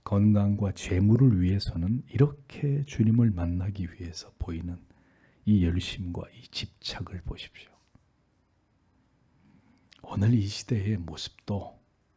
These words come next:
오늘 이 시대 대부분의 신앙의 모습도 절대로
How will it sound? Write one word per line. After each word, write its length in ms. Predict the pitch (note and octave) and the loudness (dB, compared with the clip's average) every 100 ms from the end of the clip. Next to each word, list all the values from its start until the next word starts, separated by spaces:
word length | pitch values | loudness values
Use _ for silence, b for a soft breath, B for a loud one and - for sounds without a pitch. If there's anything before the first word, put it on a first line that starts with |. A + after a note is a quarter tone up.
| - | -6
오늘 300 | G2+ A2+ A#2+ | 2 2 2
이 60 | A2 | 0
시대 340 | - - A#2 - | -2 0 0 -2
대부분의 640 | - G2 C3 C3+ B2 A#2+ | -6 10 10 10 6 4
신앙의 480 | - - A#2 B2 B2 | 0 -6 -2 -2 -2
모습도 640 | F2+ G2 - _ A2 C3+ - b | -4 -10 -14 _ -10 -10 -14 b
절대로 920 | - - - F2+ - B2+ A#2+ E2+ - | -14 -12 -10 -10 -8 -6 -6 -8 -16